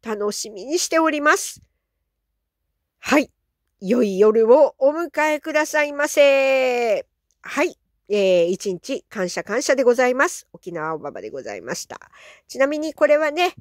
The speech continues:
もしね、えー、あのー、ブラックアウトでも起きた時にね、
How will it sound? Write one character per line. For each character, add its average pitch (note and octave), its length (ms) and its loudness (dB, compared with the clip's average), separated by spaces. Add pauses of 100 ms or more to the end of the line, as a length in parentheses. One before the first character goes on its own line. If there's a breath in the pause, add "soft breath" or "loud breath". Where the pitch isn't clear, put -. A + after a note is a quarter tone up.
(120)
も C4+ 160 -2
し A#3+ 160 -12
ね、 A3+ 320 -2
え G3+ 100 -4
ー、 - 20 -2
あ F#3+ 120 -2
の D3 880 -4
ー、 - 20 -10
ブ G3 140 -6
ラ G#3+ 100 2
ッ - 100 -6
ク - 80 -6
ア D4+ 100 4
ウ G4+ 40 -4
ト F#4 100 -8
で B3+ 120 0
も F#3+ 260 -2
起 - 80 -14
き - 20 -20
た D4 120 -6
時 F3 240 -10
に E3 160 -18
ね、 A#3 200 -4